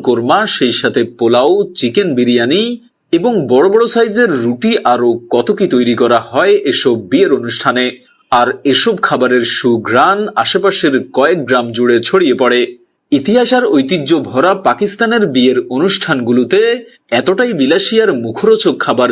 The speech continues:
তৈরি করা হয়, যা ফাইভ স্টার হোটেলগুলোকেও হার মানায়। এসব খাবার একবার খেলে এর স্বাদ আর গন্ধ আপনার মুখে লেগেই থাকবে। পাকিস্তান যেমন বৈচিত্র্যময় একটি দেশ, তেমনি তাদের বিয়ের অনুষ্ঠানের খাবারের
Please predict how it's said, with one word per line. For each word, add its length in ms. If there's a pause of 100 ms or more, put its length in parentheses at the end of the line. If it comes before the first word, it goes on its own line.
(140)
তৈরি 280
করা 260
হয়, 240 (520)
যা 120 (220)
ফাইভ 220 (160)
স্টার 280
হোটেলগুলোকেও 760 (160)
হার 260
মানায়। 320 (320)
এসব 260 (100)
খাবার 380 (280)
একবার 320 (140)
খেলে 280 (180)
এর 100 (200)
স্বাদ 360 (240)
আর 80 (200)
গন্ধ 300 (200)
আপনার 360
মুখে 340 (160)
লেগেই 320
থাকবে। 280 (480)
পাকিস্তান 460
যেমন 180 (160)
বৈচিত্র্যময় 680 (120)
একটি 200
দেশ, 340 (160)
তেমনি 320
তাদের 220 (140)
বিয়ের 240 (200)
অনুষ্ঠানের 560 (120)
খাবারের 380